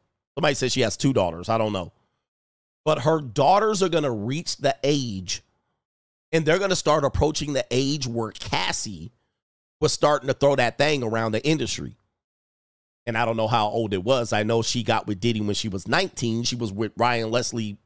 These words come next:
when she was eighteen or so. Ninja Ryan Leslie, I ain't trying to get you in trouble, but them dates ain't adding up. All right, but <laughs> the dates are getting closer and closer to the age of consent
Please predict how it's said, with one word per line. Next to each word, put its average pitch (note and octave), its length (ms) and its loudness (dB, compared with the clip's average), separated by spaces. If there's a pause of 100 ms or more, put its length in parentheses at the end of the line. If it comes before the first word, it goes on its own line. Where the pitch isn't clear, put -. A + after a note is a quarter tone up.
(280)
when A#2 120 -6
she A2+ 160 -2
was G2+ 260 -6
eighteen A2+ 600 -6 (420)
or A#2 140 0
so. A2 400 0 (260)
Ninja A2 280 0
Ryan B2 260 2
Leslie, A#2+ 300 0
I A#2+ 120 0
ain't C#3+ 80 -4
trying C3+ 180 2
to A#2 60 -6
get A#2 180 -4
you A#2 100 -2
in G2+ 80 -2
trouble, B2+ 400 2
but A2 200 -2
them A2 160 -2
dates C#3 340 0
ain't A#2+ 280 -4
adding A2+ 300 0
up. D3 240 2 (880)
All B2 80 2
right, A#2+ 180 -2
but A#2+ 200 0 (220)
<laughs> - 1040 -4
the C#3 100 0
dates D#3+ 360 0
are D#3 80 2
getting D3 260 0
closer E3 420 4
and D3 100 -2
closer F#3 380 2
to C3+ 160 2
the C3 180 2
age D3+ 200 0
of - 40 -8
consent E3 420 0